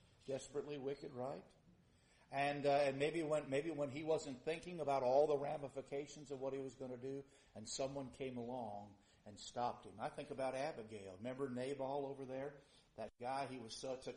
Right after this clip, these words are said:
churlish man, an angry man. David's servants helped him and so forth. And Nabal got out there when those servants came and, and were looking for food. David said, "Maybe he'll do something for us." And Nabal got out there and said, "Man, who is David? There's a lot of runaway slaves these days, and I'm not gonna give up my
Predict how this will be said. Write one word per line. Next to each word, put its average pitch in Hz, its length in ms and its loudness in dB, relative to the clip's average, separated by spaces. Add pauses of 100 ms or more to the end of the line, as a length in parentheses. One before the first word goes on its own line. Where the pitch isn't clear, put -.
(120)
churlish 143 420 -2
man, 131 200 -4
an 127 180 -6
angry 135 360 -4
man. 135 300 -4
David's 127 360 -6
servants 131 440 -6
helped 143 300 -4
him 143 100 -10
and 135 120 -12
so 139 280 -12
forth. 139 200 -10 (440)
And 113 160 -8
Nabal 135 400 -4
got 131 140 -4
out 131 220 -6
there 131 100 -6
when 120 160 -10
those 127 180 -8
servants 131 520 -8
came 131 360 -6
and, 98 100 -14 (420)
and 113 180 -4
were 107 100 -4
looking 135 260 -4
for 123 140 -8
food. 135 300 -8
David 131 260 -6
said, 131 240 -8
"Maybe 123 220 -6
he'll 131 140 -6 (100)
do 131 100 -8
something 127 480 -12
for 127 200 0
us." 127 140 -12
And 107 80 -10 (120)
Nabal 127 420 -2
got 123 80 -4
out 127 140 -2
there 123 100 -6
and 113 80 -10
said, 117 220 -10
"Man, 117 220 -8
who 143 180 -8
is 110 100 -12
David? 98 380 -12 (320)
There's 135 140 -6
a 127 40 -6
lot 127 200 0
of 123 80 -2
runaway 120 360 -2
slaves 123 420 -6
these 123 200 -10
days, 120 220 -8
and 110 80 -8
I'm 131 120 -4
not 131 160 -6
gonna 123 220 -10
give 123 100 -6
up 127 160 -6
my 123 160 -4